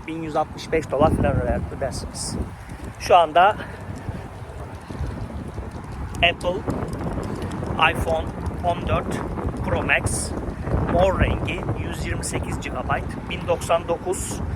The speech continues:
dolar satış fiyatı üzerinden buradan bir tane sipariş verdim. Aldım. Ha, özellikle buraya gelmedim.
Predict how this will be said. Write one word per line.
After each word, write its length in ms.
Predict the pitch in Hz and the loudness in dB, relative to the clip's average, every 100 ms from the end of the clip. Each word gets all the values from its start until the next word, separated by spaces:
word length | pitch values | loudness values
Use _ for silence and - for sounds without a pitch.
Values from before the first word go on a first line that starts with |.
| - - | -4 -2
dolar 320 | 156 143 165 | 2 2 0
satış 600 | - 156 - - - - | 4 2 2 -2 -4 -4
fiyatı 280 | 156 143 147 | -2 0 0
üzerinden 500 | 143 151 131 156 160 - - - - - - | 0 0 2 2 2 2 -2 -4 -4 -2 2
buradan 420 | 180 131 139 - | 2 2 0 0
bir 60 | - | 0
tane 280 | - - | -2 -2
sipariş 520 | - - 180 165 - 139 | -4 4 6 6 4 -2
verdim. 280 | 107 - - - - - - 226 | 0 -2 -2 -6 -8 -8 2 8
Aldım. 320 | 208 160 - - - - - - - - - - - - - - - - - - - - | 8 6 0 -4 -4 -2 -2 -2 -4 -6 -6 -6 -6 -6 -4 -2 0 -2 -4 -6 -4 6
Ha, 200 | 208 185 | 8 8
özellikle 440 | 180 208 208 240 220 | 8 8 8 8 10
buraya 200 | 233 233 | 8 10
gelmedim. 520 | 262 254 190 240 | 8 8 6 4